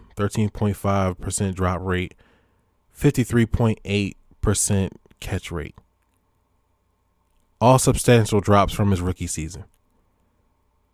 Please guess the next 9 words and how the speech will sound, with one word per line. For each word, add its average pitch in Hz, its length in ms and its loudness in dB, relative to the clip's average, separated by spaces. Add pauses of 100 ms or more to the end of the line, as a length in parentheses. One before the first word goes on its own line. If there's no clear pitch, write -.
(840)
That's 143 320 4
the 147 240 4
area 131 300 6
he 143 180 4
has 123 200 4
to 110 100 -4
tighten 92 340 -2
up 90 160 -6
in. - 160 -10